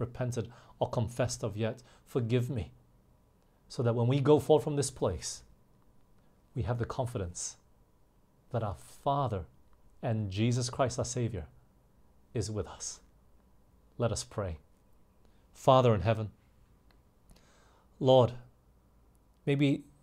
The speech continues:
some of the sins that we've committed has been much worse than Jacob. But Father, we have the assurance that you will be just. You will be faithful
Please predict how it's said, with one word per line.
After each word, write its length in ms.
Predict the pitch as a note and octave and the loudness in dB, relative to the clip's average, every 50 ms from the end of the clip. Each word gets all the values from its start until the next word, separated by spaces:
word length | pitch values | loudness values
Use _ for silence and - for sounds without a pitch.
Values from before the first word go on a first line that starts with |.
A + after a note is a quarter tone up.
| - - - - - - | -20 -20 -20 -20 -20 -12
some 240 | - - - F3 D#3 | -8 -2 0 2 2
of 100 | C3 B2+ | 2 2
the 60 | C3 | 0
sins 340 | - - - - E3 D3+ C#3 | 0 0 2 2 2 2 2
that 140 | C3+ C3 C3+ | 2 2 2
we've 180 | B2+ B2 B2 | 2 0 0
committed 420 | - - C3 B2+ C3+ C3+ B2+ A#2 F2+ | -2 -4 -4 -2 0 0 0 0 0
has 120 | B2 A#2+ | -2 0
been 220 | A#2+ B2+ A#2+ A#2+ A#2+ | 0 0 2 2 2
much 260 | C#3 - - - - | 0 -2 -4 -4 -2
worse 300 | A2+ B2 B2+ B2 B2 - | 2 2 2 2 2 0
than 240 | - B2 A2+ G#2 F#2 | -2 -2 -2 -2 0
Jacob. 420 | G#2 A#2 A#2+ A#2+ B2 A2+ F#2 - - _ _ _ _ _ _ _ _ _ _ _ _ _ - - _ _ _ _ _ _ _ _ _ _ _ _ _ _ _ _ _ _ | 0 0 0 0 0 -2 -4 -4 -10 _ _ _ _ _ _ _ _ _ _ _ _ _ -20 -20 _ _ _ _ _ _ _ _ _ _ _ _ _ _ _ _ _ _
But 120 | - - - | -16 -16 -8
Father, 300 | - - B2 A2+ G#2+ G#2+ | -2 0 0 0 2 2
we 100 | A#2 A2+ | 2 4
have 140 | A#2 B2 A#2+ | 4 4 2
the 80 | A#2 | 0
assurance 420 | G#2 - - - A#2 G#2+ G#2+ - - | -2 -2 -2 -2 -2 -2 -2 -4 -6
that 220 | - G#2+ A2+ - - - _ _ _ _ _ _ _ _ _ _ _ _ _ _ _ _ _ _ _ _ _ _ _ - | -6 -8 -8 -8 -14 -20 _ _ _ _ _ _ _ _ _ _ _ _ _ _ _ _ _ _ _ _ _ _ _ -4
you 420 | A#2+ A#2 B2 C3 C3+ C#3 D3+ - - - _ _ | 0 2 2 2 2 -2 -4 -8 -14 -20 _ _
will 400 | - G#2+ A2+ A#2+ B2 B2+ B2 - - - - - _ _ _ _ _ - | -4 0 0 2 2 0 -2 -6 -12 -18 -20 -20 _ _ _ _ _ -4
be 180 | A#2+ A2+ A2 | -2 -2 -2
just. 600 | G2 - - - - - - - - - - - - _ _ _ _ _ _ _ _ _ _ _ _ _ _ | -4 -6 -6 -8 -8 -6 -6 -6 -6 -8 -10 -16 -20 _ _ _ _ _ _ _ _ _ _ _ _ _ _
You 540 | - A#2 C3 E3+ E3+ F3 F3 F3 F3+ F3 - - | 0 2 4 4 4 4 2 0 -2 -6 -4 -2
will 220 | B2 C3 C#3+ D3 | 2 2 4 2
be 160 | C3+ B2 B2+ A2 | 2 0 -2 -4
faithful 760 | - - - - E3 C3+ G#2+ A2 - - - G#2+ - - | -6 -8 -8 -4 -2 -2 -2 -2 -4 -8 -10 -14 -14 -14